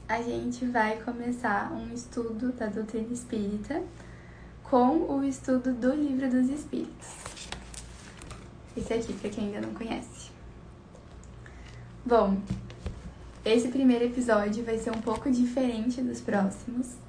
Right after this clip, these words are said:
porque como tudo que eu faço aqui eu sinto que não é meu,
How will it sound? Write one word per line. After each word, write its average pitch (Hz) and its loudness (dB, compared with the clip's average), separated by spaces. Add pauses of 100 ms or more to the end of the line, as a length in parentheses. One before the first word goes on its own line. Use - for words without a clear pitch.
(480)
porque 233 2
como 269 4 (180)
tudo 370 4
que 370 4
eu 311 6
faço 262 2
aqui 262 0
eu 226 -2
sinto 240 -4
que - -8
não 220 -2
é 247 0
meu, 196 8